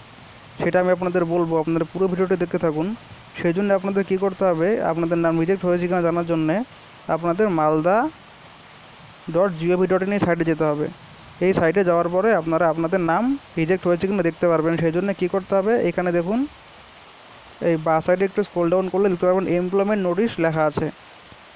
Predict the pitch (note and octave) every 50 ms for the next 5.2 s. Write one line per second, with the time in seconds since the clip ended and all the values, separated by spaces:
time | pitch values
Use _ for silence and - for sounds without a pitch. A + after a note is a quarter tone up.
0 | - - - - - - E3+ F3 F3+ F3+ F#3 F#3 F#3+ G3 G#3 G#3+ G3+ F#3 F#3 F#3+
1 | F#3+ - G3 G3 G3 F#3+ G3+ G#3 G#3 G#3 - - - - - E3+ E3 E3+ D#3+ E3+
2 | F3 G3 F#3 G3 F#3+ F#3+ F#3+ F#3+ F#3+ G3 G3 F3+ E3+ E3 F3 F#3+ F#3+ F#3 F3 D#3+
3 | E3+ E3+ G3+ A3+ - - - - - - - - - - - D#3+ E3 D#3+ D#3+ G3
4 | G3+ G3+ A3 A3 G#3+ F#3+ F3 E3+ E3 G#3 G#3 - E3+ E3 F3 F3+ F#3+ F#3 F#3+ F#3
5 | E3+ - E3